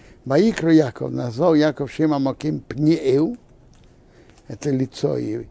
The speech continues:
и, а, ангел, Кироиси Эрехим, я видел ангела по ним, по ним, лицом к лицу, Ватинацил Навши, спаслась моя душа.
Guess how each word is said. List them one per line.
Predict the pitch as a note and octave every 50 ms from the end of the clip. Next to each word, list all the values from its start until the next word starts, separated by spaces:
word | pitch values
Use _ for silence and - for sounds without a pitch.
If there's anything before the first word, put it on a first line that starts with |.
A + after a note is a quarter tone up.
| _ _ _ - _ _ _ - _ - _ - _ _
и, | - A2 A#2+ B2 C3+ B2 - - _ _
а, | - A2+ A#2+ - G#2 - _ _ - - - _ _ _ _ _ _ - _ _ - - _ _ - - - _ - - - _ - - _ _ _ _ _ _ - _ _ _ _ _ _ _ _ _ _ _ _ _ _ _ _ _ - _ - _ _ _ _ _ _ - _ _ _ _ _ - - - _ - - - - -
ангел, | - A#2+ B2+ B2+ A#2+ B2 D3+ D#3+ E3 F3 - - - -
Кироиси | - - D3+ D3+ D3+ F3+ G#3 A3 F#3+ - - G3+
Эрехим, | F#3+ F3 D#3 D#3 C3+ B2 D3 C3+ A2+
я | A2 B2+ C3+
видел | B2+ C#3 G3 F3+ C#3+ E3 D#3 E3
ангела | E3+ D#3+ D3 C3 B2 A#2+ A2+ A2+ A2+
по | - - C3+
ним, | C3 D3 D#3 D#3 D3 C3 A#2
по | - A#2
ним, | A2+ G#2+ G#2 A2 B2 D3
лицом | D3+ C#3+ C3+ - E3 F3 E3+ D3
к | C3+
лицу, | C3+ C3 B2 - - A#2+ C#3+ F3+ - - - - - - - -
Ватинацил | C3+ D3+ D3+ - - D3+ D3+ D3 C#3 C3+ - - - G3 F3 D#3+
Навши, | C#3+ C#3 - - - - A#2+ G#2 - - - - - _ - - - _ _
спаслась | - - - - C3 A#2+ - - C#3+ C#3+ F#3+ A3+ G3 - - - - _ _ _ _ _
моя | A#2 B2+ B2+ B2+ B2+
душа. | A2+ - A2 - - F2+